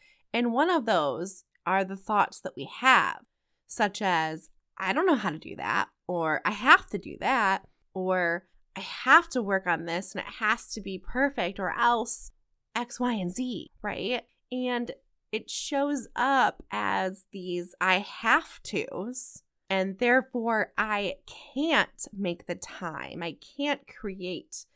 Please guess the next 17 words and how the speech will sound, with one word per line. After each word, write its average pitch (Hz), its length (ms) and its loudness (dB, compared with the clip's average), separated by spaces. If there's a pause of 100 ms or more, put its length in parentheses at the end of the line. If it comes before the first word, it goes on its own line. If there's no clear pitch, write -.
(300)
the 190 80 -4
time. 180 800 -8 (340)
But - 160 -6
the 240 100 -4
funny 254 300 0
thing 214 360 -6
is - 800 -10 (320)
that 190 440 -2
if 196 180 -8
we 190 120 0
were 240 180 -2
to 269 140 -8
just 208 360 -6
give 185 240 -6
ourselves 196 920 -2 (240)
the 190 100 0
time 190 840 -8